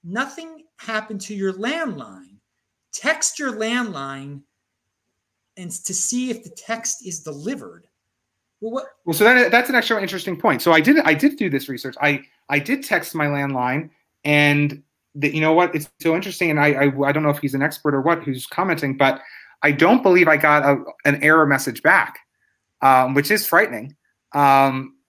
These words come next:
Speaker 2: I just assume that's because it was a landline. It doesn't accept messages, but it doesn't necessarily have an automated way to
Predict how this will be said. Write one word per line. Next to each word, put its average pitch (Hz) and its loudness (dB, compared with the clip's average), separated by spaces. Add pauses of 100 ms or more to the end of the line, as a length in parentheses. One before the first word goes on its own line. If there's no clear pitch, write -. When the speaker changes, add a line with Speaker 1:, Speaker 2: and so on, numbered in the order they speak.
(400)
Speaker 2:
I 165 4
just 175 -4
assume 175 -4
that's 165 0
because 147 0
it 139 -6
was 135 -8
a 139 -8
landline. 135 -2
It 127 -6
doesn't 127 -10
accept 123 -6
messages, 127 -8
but 127 -6
it 120 -6
doesn't 123 -6
necessarily 123 -4
have 117 -4
an 120 -8
automated 117 0
way 113 -2
to 110 -4